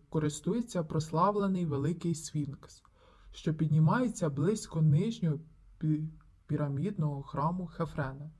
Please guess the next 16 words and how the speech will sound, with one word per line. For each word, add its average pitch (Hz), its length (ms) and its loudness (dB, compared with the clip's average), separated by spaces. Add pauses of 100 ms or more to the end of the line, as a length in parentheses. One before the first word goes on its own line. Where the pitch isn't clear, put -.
(360)
Його 156 380 2
основу 202 520 0
становить 147 760 -4 (140)
вапня-, 151 400 0 (760)
вапняна 151 440 -4
скеля, 170 440 -4 (540)
що - 260 0
нагадує 147 640 0
фігуру 170 500 0
лежачого 156 520 -2
лева. 131 380 -4 (440)
Висота 175 500 2
Сфінкса 196 640 -4
дорівнює 180 480 0
двадцять 202 500 -4
метрів, 151 440 -2